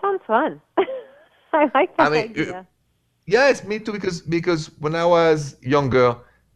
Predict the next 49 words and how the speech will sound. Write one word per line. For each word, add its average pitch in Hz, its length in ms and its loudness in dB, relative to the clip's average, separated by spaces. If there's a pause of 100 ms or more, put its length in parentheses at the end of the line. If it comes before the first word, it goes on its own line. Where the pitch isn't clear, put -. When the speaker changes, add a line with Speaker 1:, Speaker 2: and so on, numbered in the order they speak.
(420)
Speaker 2:
I 151 100 0
loved 220 260 4
the 175 80 4
ooh 143 60 2
la 123 120 4
la 113 100 4 (120)
outside, 90 440 -4
and 160 160 -6
then 175 200 -4
I 180 160 0
do 208 160 -4
miss 143 240 -2
the 123 100 0
ooh 113 140 0
la 110 100 4
la 107 160 4
in 107 140 -2
the 104 80 0
woods, 110 520 0
and, 107 200 -10 (360)
and 117 160 -6
so 151 140 2
I, - 180 0
I, 85 120 -4 (280)
you 135 60 -6
know, 120 60 -2
don't, 123 200 0
just 147 140 0
don't 160 140 2
get 127 180 0
caught, 113 280 0 (440)
and 139 140 0
then 147 200 4
do 165 120 2
things 175 420 0
like 113 200 2
that 107 280 0
spontaneously. 117 760 -2
You 180 220 2
have 175 220 2
to - 80 -6
bring 135 280 2
back 123 300 0
that 117 320 2
first, 156 500 2
and 113 160 -2
then 117 120 0
he'll 120 140 2
follow. 101 480 0